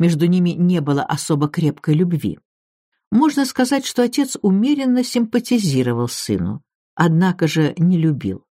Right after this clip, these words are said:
Было бы лучше для Майкла, если бы отец любил его. Не знаю. Быть может, не составило бы никакой разницы. Однако итог оказался печальным.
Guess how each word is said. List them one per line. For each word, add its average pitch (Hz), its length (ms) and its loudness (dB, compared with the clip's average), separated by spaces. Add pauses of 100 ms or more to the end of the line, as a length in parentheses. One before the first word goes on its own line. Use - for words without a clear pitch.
(600)
Было 330 260 2
бы 214 120 2
лучше 185 440 -2
для 143 180 -2
Майкла, 143 600 -2 (300)
если 175 280 0
бы 165 140 2
отец 214 340 -2
любил 165 340 0
его. 101 380 -8 (380)
Не 151 180 4
знаю. 139 560 -2 (560)
Быть 165 200 0
может, 170 420 2 (180)
не 160 100 2
составило 160 600 0
бы 151 100 0
никакой 156 460 0
разницы. 131 760 -4 (540)
Однако 170 460 2
итог 285 440 -2
оказался 160 540 0
печальным. 104 800 -4